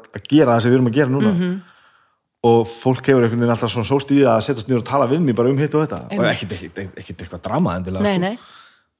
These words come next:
Speaker 1: Og ég bara, þú veist, einhvern veginn, ef ekki bara taka þetta upp.
Speaker 2: Já,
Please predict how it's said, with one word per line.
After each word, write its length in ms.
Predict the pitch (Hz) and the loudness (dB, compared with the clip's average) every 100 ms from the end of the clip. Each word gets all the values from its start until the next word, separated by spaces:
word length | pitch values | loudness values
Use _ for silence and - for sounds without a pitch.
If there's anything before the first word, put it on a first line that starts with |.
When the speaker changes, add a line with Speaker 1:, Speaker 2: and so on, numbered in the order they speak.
| _ | _
Speaker 1:
Og 100 | - | -8
ég 80 | 104 | -6
bara, 160 | 127 143 | -4 -6
þú 100 | 120 143 | -8 -12
veist, 220 | 117 - _ | -14 -20 _
einhvern 180 | 147 135 | -16 -10
veginn, 180 | 127 107 - _ _ _ _ _ _ _ _ _ _ _ | -10 -12 -16 _ _ _ _ _ _ _ _ _ _ _
ef 60 | 98 | -10
ekki 140 | 95 95 | -8 -4
bara 280 | 104 92 - _ 107 | -4 -4 -10 _ -14
taka 160 | - 113 | -10 -4
þetta 120 | 175 | -4
upp. 160 | 127 - - - - - | -4 -10 -20 -20 -10 -6
Speaker 2:
Já, 300 | 185 160 | -4 -4